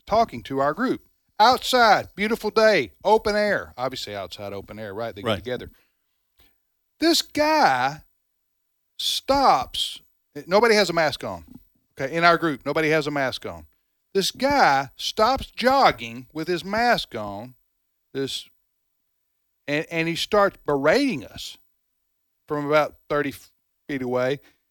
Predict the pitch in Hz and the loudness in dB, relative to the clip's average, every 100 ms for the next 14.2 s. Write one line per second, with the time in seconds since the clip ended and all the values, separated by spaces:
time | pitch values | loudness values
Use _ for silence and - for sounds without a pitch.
0 | _ - 107 - 147 135 131 117 117 117 | _ -20 -12 -6 -4 -4 -6 -4 -4 -4
1 | 107 - 113 143 117 104 117 123 117 - | -6 -12 -6 -4 -4 -6 -4 -4 -6 -10
2 | 101 98 - 98 104 113 113 95 - - | -12 -12 -14 -12 -8 -6 -8 -10 -12 -10
3 | 110 - - - - - - - 135 123 | -10 -10 -18 -20 -20 -20 -14 -6 -6 -6
4 | - 143 135 123 143 143 127 127 123 131 | -8 -6 -6 -2 0 0 -2 -4 -2 -2
5 | - 120 - 139 139 - 113 107 113 110 | -4 -12 -4 -4 -4 -10 -12 -10 -12 -12
6 | 104 113 113 117 _ _ _ _ _ _ | -6 -4 -4 -6 _ _ _ _ _ _
7 | - 135 131 117 110 107 135 - 113 120 | -8 -6 -4 -4 -6 -6 -10 -12 -6 -4
8 | 131 - 98 92 101 95 90 - 110 - | -4 -6 -10 -8 -12 -12 -14 -12 -12 -12
9 | - - 135 131 120 107 117 - 139 156 | -16 -12 -6 -6 -6 -4 -4 -4 -2 2
10 | 175 147 131 123 - 127 104 127 139 143 | 4 2 0 -6 -4 -4 -2 -4 -2 -4
11 | - 113 117 - - 151 139 - - _ | -4 -8 -8 -12 -10 -8 -8 -12 -20 _
12 | _ _ _ - - - 185 139 135 160 | _ _ _ -20 -16 -2 0 0 2 4
13 | 160 151 139 135 135 160 135 147 139 120 | 4 0 -4 -2 -2 -4 -4 -4 -4 -2
14 | 151 143 | 0 0